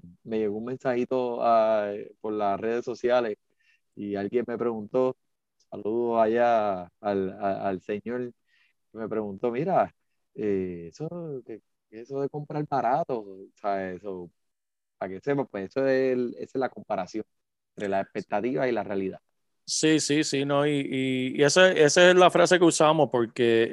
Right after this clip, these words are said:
Speaker 2: la realidad es que muchas veces dueños se, se frustran con ciertos jugadores y en verdad quieren salir de ellos. Y es como cuando compras un carro y no te funciona muy bien, pues tú lo, lo vendes por lo que sea, lo vendes barato.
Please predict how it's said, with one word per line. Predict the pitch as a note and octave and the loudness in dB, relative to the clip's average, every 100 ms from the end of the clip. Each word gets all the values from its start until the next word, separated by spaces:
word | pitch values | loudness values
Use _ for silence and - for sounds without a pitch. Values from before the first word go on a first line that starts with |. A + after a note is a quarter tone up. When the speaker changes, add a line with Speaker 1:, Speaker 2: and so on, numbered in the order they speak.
| B2+ | 0
Speaker 2:
la | B2+ | 0
realidad | A#2+ B2+ A2+ A#2+ B2+ D3 | 2 2 4 4 6 4
es | D3 | 4
que | D3+ D3 | 6 6
muchas | C3+ C3+ D#3 C#3 | 6 4 2 4
veces | C#3 D#3 C#3+ B2+ B2+ A#2 | 4 4 4 4 4 2
dueños | A#2+ C3 C#3+ C3 | 0 2 2 2
se, | D3 B2 A#2+ | 4 4 2
se | - B2+ A2+ G#2+ | 0 2 2 0
frustran | - C#3 D3 - C3 A2+ | 0 -2 -2 -4 -4 -4
con | A#2+ | -6
ciertos | A2+ A#2+ - C3 | -6 -8 -2 -2
jugadores | C3+ C3 A#2+ C3 D#3 C#3 A#2 G#2+ _ _ _ _ _ | 0 2 4 6 8 8 4 0 _ _ _ _ _
y | C3+ | 0
en | |
verdad | B2+ B2+ C3+ | 4 6 4
quieren | E3+ F3 | 4 4
salir | - E3 E3 | 4 4 6
de | D3 D3 | 6 6
ellos. | D3 G2+ - _ | 4 0 -6 _
Y | A#2 | -4
es | A2 | -2
como | - D3 C#3+ C#3 | -2 2 2 2
cuando | C#3 C#3 C3+ C3 B2 A#2+ A2+ G#2+ G2+ F#2+ | 2 2 0 2 4 4 4 2 0 -2
compras | A2+ A#2 C3+ | -2 0 2
un | C3 A#2+ | 2 0
carro | B2 B2+ B2 B2 | 2 2 2 -2
y | |
no | A#2 | -2
te | A#2+ | -2
funciona | A#2 B2 A2 B2+ A#2+ | -2 -4 -2 -2 0
muy | B2 A#2+ | -2 0
bien, | C3 C3 B2+ - _ _ _ | 0 0 -4 -10 _ _ _
pues | - A2 A2 G#2 | -2 2 2 0
tú | A2+ A2+ B2 | -4 -2 0
lo, | C3+ B2+ B2 | 0 0 0
lo | A#2 A2+ | 0 2
vendes | A#2 B2+ B2+ | 2 0 0
por | D3 | 2
lo | C#3 | 2
que | C3 | 2
sea, | A#2+ B2 A#2+ | 0 2 2
lo | G2+ | 2
vendes | G2+ A#2+ A#2 | 0 -2 0
barato. | A#2 F#2+ F2 - | 0 0 -4 -8